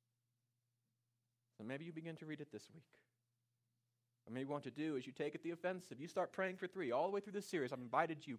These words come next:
pray for three people who don't know Christ yet. We're called to make disciples of all people,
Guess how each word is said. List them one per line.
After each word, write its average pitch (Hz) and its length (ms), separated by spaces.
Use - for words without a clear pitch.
pray 185 240
for 185 140
three 165 220
people - 380
who 143 100
don't 165 400
know 160 200
Christ 156 500
yet. 139 200
We're 170 100
called 180 320
to 185 80
make 175 180
disciples 170 440
of 170 60
all 175 120
people, 208 440